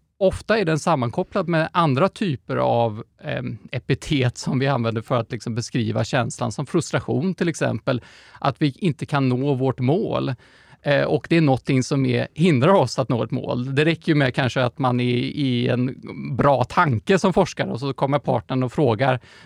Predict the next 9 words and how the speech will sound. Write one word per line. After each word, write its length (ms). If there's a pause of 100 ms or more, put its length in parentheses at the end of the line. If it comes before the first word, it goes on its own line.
någonting 420
sådär 280
och 80
sen 160
så, 200 (460)
<laughs> 500
eh, 240
så, 240
så, 100